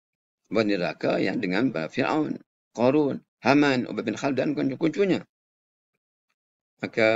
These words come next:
mereka menjawab, "Tidakkah engkau telah mem-, memutihkan wajah kami, paid wujuhana, di hari yang muka hitam legam itu?" Tapi Allah bersihkan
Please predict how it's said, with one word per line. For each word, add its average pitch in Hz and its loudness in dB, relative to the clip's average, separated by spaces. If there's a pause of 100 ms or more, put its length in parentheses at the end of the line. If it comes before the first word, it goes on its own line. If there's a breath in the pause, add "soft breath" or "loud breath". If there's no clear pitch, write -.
(1080)
mereka 101 0
menjawab, 90 0
"Tidakkah 101 -2
engkau - -2
telah 101 -6
mem-, - -12
memutihkan 113 4
wajah 107 2
kami, 113 0 (120)
paid 110 2
wujuhana, 127 2 (760)
di 98 -4
hari 113 0
yang 101 2 (680)
muka 95 -2
hitam 107 -4
legam 113 -2
itu?" 110 -6 (400)
Tapi - -10
Allah - -6
bersihkan 113 -6